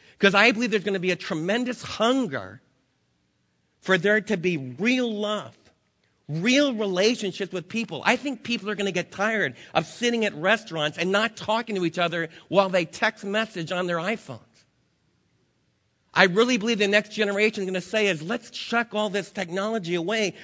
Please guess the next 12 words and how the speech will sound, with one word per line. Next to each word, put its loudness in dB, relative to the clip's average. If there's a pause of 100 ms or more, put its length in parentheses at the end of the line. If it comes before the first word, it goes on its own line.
(140)
We 2
haven't 0
looked -4
anybody 4
in 0
the 0
eyeball. 0 (300)
We 2
haven't 4
had 2
real 2
hugs." -4